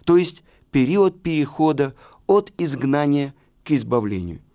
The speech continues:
Как же, э, определяет этот период Талмуд? Этот период называется Иквете де Мишиха, то есть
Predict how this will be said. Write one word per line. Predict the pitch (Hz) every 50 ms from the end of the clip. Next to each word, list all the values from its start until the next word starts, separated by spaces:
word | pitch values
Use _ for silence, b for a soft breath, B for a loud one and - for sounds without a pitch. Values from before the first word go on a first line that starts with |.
| B B B B B B B B B B B B B B
Как | - 196 214 175
же, | 170 190 180 151 - - -
э, | 123 127 123 - -
определяет | - - - 127 117 131 127 143 170 170 165 151 - - -
этот | - 151 143 139 135 -
период | - 131 123 143 156 156 143 147 B B B B B B B B _ _ _ _ _
Талмуд? | - 165 151 139 135 120 104 92 90 - _ _ _ _ _ _ _ _ _ _ _ _ _ _ _ _ _ _ _ _ _ _ _ -
Этот | 117 117 117
период | 117 151 160 175 170 160
называется | 139 131 123 120 120 131 151 147 143 147 - 139 - - -
Иквете | - 185 - - 156 165 160 - 147
де | - - 131
Мишиха, | 123 120 117 110 - - 101 90 - - - -
то | - 160 165
есть | 160 151 147 - - B